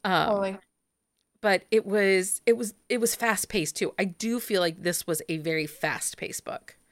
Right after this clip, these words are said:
Speaker 2: Yeah, I, it was a pretty quick read for me. Um, I know Becky is not a fan of bonus epilogues,
Speaker 1: <laughs>
Speaker 2: so she never, ever downloads them.
Speaker 1: Never.
Speaker 2: This girl is a bonus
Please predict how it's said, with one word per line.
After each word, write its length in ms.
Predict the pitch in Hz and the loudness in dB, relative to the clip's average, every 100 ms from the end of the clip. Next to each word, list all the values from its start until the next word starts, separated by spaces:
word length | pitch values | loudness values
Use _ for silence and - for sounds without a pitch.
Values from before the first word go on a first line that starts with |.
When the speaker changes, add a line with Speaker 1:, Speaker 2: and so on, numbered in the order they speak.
| _ _ _ _ _ _ _ - | _ _ _ _ _ _ _ 0
Speaker 2:
Yeah, 200 | 247 - | 2 4
I, 200 | 190 214 | 4 4
it 180 | 208 - | 2 -4
was 300 | 196 202 208 | -4 0 0
a 40 | 196 | -2
pretty 320 | - 196 196 | -6 -4 -4
quick 340 | 190 190 190 | -2 -2 -2
read 340 | 180 175 185 180 | -6 -4 -4 -4
for 140 | 240 240 | -4 -2
me. 360 | 247 269 277 277 - | 0 0 -2 -6 -4
Um, 480 | 196 185 180 175 262 - - _ | -2 0 -2 -8 -14 -20 -20 _
I 140 | 202 202 | 0 4
know 140 | 202 | 4
Becky 420 | 190 190 - 202 | 4 0 0 -2
is 240 | 196 196 190 | 0 -2 -4
not 340 | 175 175 180 - | -2 0 0 -2
a 80 | 214 - | -6 -4
fan 420 | 240 240 277 269 277 - | -2 0 2 2 0 2
of 380 | 196 196 190 202 202 _ _ _ - | 4 4 2 -2 -2 _ _ _ 0
bonus 420 | 196 190 196 196 - | 0 0 -4 -8 -10
epilogues, 840 | 175 - 226 233 247 254 240 247 - - | -10 0 2 4 4 2 0 -2 -2 -2
Speaker 1:
<laughs> 160 | 359 - | -4 -4
Speaker 2:
so 100 | 202 | -10
she 300 | - - 202 | -8 -6 -2
never, 520 | 196 190 202 196 185 | 0 2 2 0 -2
ever 320 | 202 196 190 190 | -4 -2 -2 -2
downloads 640 | 175 180 214 262 269 - | -2 -2 -2 0 -2 -2
them. 440 | 294 285 302 302 320 | -4 -4 -4 -6 -2
Speaker 1:
Never. 400 | 196 170 180 - - 208 | 0 0 -2 -4 -8 -2
Speaker 2:
This 300 | 208 220 220 - | 2 2 0 -2
girl 600 | 220 208 202 196 202 190 | 4 6 6 4 2 0
is 340 | 196 185 185 - | -4 -8 -10 -10
a 40 | |
bonus 340 | 185 175 175 | -2 -2 -2